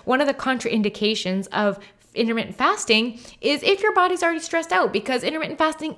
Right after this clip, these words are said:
is a stressor on your body. And we don't wanna stress your body out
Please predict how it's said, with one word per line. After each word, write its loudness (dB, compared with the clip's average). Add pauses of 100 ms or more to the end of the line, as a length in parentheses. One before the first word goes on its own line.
is -2
a -4
stressor -4
on 0
your -4
body. -2
And 0
we 0
don't 0
wanna -2
stress 0
your 0
body 4
out 4